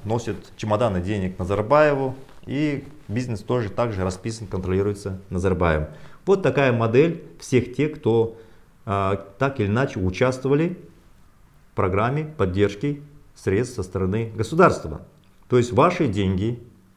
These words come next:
деньги налогоплательщиков направляются в предприятия, которые находятся во владении Назарбаева, Кулибаева, Алии Назарбаевой,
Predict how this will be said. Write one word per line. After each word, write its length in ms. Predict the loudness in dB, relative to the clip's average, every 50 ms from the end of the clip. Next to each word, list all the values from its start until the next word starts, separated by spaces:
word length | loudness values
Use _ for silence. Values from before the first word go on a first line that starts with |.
| _ -20 -20 -20 -14 -4
деньги 260 | 0 0 0 2 0 2
налогоплательщиков 920 | 2 2 4 4 2 2 2 0 0 2 2 2 2 0 -2 -6 -4 -2
направляются 840 | 0 2 2 4 4 4 4 2 2 0 0 0 -2 -2 -2 -4 -10 -20 -20 -20 _ _ -20 -20 _ _ -20 -20
в 120 | -20 -4
предприятия, 880 | _ 0 0 0 2 4 6 6 6 6 4 2 2 2 0 0 -2 -6 -10 -6
которые 600 | -4 -4 -2 2 2 2 4 4 4 4 2 0 -4 -12 -20 -20 -20 _ _ _ _ _ -16 -16 -16 -16 -16 _ -2
находятся 520 | 0 0 2 4 4 4 4 2 2 4
во 100 | 4 6
владении 720 | 6 6 6 6 4 2 2 2 2 2 0 0 -2 -4 -10 -16 -20 -20 _ _ -6
Назарбаева, 800 | -2 0 2 2 2 2 2 2 4 4 4 2 2 0 -2 -4 -8 -14 -20 -20 _ _ _ _ _ _
Кулибаева, 880 | -4 -2 0 2 0 0 2 0 0 2 2 0 0 0 -2 -4 -8 -14 -20 -20 _ _ _ _ _ 0
Алии 340 | 2 4 4 4 4 2
Назарбаевой, 840 | 2 2 0 0 2 2 2 2 2 2 2 2 2 0 -2 -4 -6